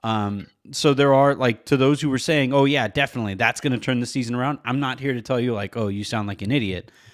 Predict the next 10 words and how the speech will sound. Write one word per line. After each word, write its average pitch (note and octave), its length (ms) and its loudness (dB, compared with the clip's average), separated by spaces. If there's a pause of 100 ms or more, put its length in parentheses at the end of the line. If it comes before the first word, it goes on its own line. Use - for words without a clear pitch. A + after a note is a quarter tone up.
(380)
I A#2+ 140 4
will D3+ 320 4
also B2+ 360 2
say, A#2 280 0
though, A#2+ 160 2
that, D#3 180 0
like, D3 320 0 (200)
hey, E3 480 2 (380)
you D#3+ 120 4
know D3 300 2